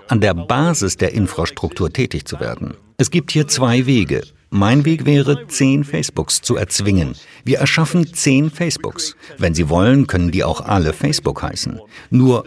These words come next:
müssen sie von zehn Gesellschaften betrieben werden, die in Wettbewerb zueinander stehen.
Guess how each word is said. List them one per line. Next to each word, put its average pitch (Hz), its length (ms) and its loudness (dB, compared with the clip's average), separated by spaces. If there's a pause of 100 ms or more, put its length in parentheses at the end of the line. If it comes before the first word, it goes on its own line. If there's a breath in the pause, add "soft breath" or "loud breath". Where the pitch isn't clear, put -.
müssen 156 380 4
sie 120 80 0
von 101 260 0
zehn 160 320 0
Gesellschaften 147 600 0
betrieben 107 420 0
werden, 117 300 2
die 143 160 -2
in 147 180 2
Wettbewerb 82 540 -2
zueinander 73 460 -2
stehen. - 420 -6